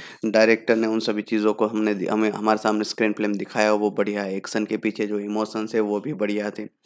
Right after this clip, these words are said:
एक्शन सीक्वेंस की बात करें तो जो एक्टर थे झुमरा तोमिला, जोरमा तोमिला,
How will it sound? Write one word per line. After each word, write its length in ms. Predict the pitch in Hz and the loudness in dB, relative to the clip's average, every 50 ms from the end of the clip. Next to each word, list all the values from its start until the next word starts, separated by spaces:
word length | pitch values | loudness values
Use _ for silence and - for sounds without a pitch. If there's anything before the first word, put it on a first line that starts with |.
| - - - - - - - - | -18 -16 -16 -16 -16 -18 -4 -2
एक्शन 300 | 120 113 - - 143 135 | -2 -2 2 2 2 2
सीक्वेंस 400 | 135 - 131 - 135 139 131 - | 2 0 0 2 2 2 2 0
की 140 | - - 139 | -2 -4 -2
बात 360 | 123 127 127 127 131 127 - | 0 0 -2 -2 -2 -4 2
करें 260 | - 135 131 135 131 131 | 2 4 6 6 4 2
तो 600 | - _ - 143 135 135 135 135 135 131 120 117 120 - | 0 _ 2 4 4 6 4 4 4 4 2 0 0 2
जो 240 | 135 127 120 - - 113 | 2 2 2 2 0 -4
एक्टर 360 | 110 - - _ 135 127 127 | -4 -4 0 _ 6 6 6
थे 240 | 127 - 127 120 120 | 4 0 0 0 0
झुमरा 600 | 120 - _ _ - 156 135 110 113 113 113 110 | -2 -8 _ _ -4 -2 0 2 6 6 6 6
तोमिला, 580 | 110 - 113 110 110 110 110 110 110 110 110 110 - _ - - | 4 2 0 2 2 2 2 2 2 0 0 -4 -12 _ -12 -6
जोरमा 380 | 113 160 175 175 117 113 113 113 | -2 0 2 2 4 4 2 2
तोमिला, 580 | 110 - 113 107 107 110 107 107 107 107 107 | 2 2 2 2 2 0 0 0 0 -2 -6